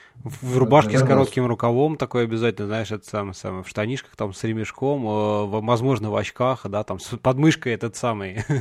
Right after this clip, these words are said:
Speaker 1: <laughs> пачка, там тубус, тубус с чертежами. <laughs>
Speaker 2: Ну, может быть, не с чертежами, но с кучей книг, и он такой, знаешь, вот, э, умный, умный, умный, умный, инженер. Да,
Speaker 1: Ага.
Speaker 2: вот как в-, советское слово «инженер» вот примерно те же ассоциации вызывает.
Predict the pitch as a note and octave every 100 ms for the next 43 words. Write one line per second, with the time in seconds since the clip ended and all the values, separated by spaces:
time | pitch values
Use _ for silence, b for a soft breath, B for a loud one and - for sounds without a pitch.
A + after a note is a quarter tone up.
0 | A#2 - - - - C3+ A#2 - G2+ F2
1 | - G2 F#2 - D3+ B2 - - D#3 C#3
2 | A2 - - - - C3 A2+ A#2+ C3 D3
3 | C#3+ C3 - C#3 - _ _ _ _ _
4 | _ _ _ B B B _ - C3+ E3+
5 | C4 F3+ C#3+ C3+ C3+ C#3 D3+ C3 C#3+ F#3+
6 | G#3 C3 A2+ - D3 C3+ G#2+ A2 G3 G#3
7 | D#3 C3 B2 C#3 D#3 A#2 - C3+ A#2 A#2
8 | - G#2 G#2 G#2 G#2 G#2 C#3 F#3+ F3+ D3+
9 | C#3 D3 C3+ C3 C3 B2 A2 G2+ G2 G2+
10 | C#3 C#3+ C#3 G2+ - _ _ - G#2 -
11 | A2 A#2 - - - - _ _ _ B
12 | B B B - E3+ C#3+ D3 C#3+ D3 C#3+
13 | C#3+ D#3 G#3 G#3 C3 - - C3 D#3 C#3
14 | C#3 B2+ B2+ A2+ A#2 F#2+ - G2 F#2+ G2+
15 | G2 E2+